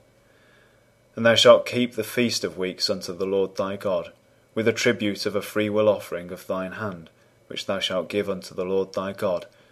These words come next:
according as the Lord thy God hath blessed thee.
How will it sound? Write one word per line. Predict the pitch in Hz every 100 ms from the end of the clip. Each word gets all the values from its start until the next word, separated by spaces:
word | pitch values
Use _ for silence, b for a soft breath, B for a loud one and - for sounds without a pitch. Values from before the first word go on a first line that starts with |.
| b b
according | 113 - 131 110 95
as | 90 -
the | 95
Lord | 92 98 98
thy | - 98
God | 98 107 87
hath | - 90 -
blessed | 104 90 - -
thee. | 85